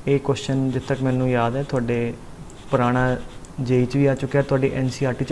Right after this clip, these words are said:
ऑब्जेक्टिव है, ठीक है, लास्ट क्वेश्चन है शायद ये वाला, ठीक है। तो ये हो गया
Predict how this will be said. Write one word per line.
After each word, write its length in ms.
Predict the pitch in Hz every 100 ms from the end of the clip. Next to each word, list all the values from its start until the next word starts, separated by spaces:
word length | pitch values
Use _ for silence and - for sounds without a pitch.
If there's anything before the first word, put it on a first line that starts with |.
| -
ऑब्जेक्टिव 540 | 143 123 123 - 135 110
है, 160 | 104 - - - - - - - - - -
ठीक 120 | 123
है, 120 | 131 127
लास्ट 300 | 123 127 -
क्वेश्चन 320 | 120 117 117
है 80 | 113
शायद 240 | 117 110
ये 80 | -
वाला, 140 | - - - - - - - - - - - - - - - - - - -
ठीक 180 | 127
है। 60 | 143
तो 280 | 139 120 117 - - - - - - - - - - - - - - - - - - - - -
ये 120 | 131
हो 180 | 113 117
गया 240 | 113 120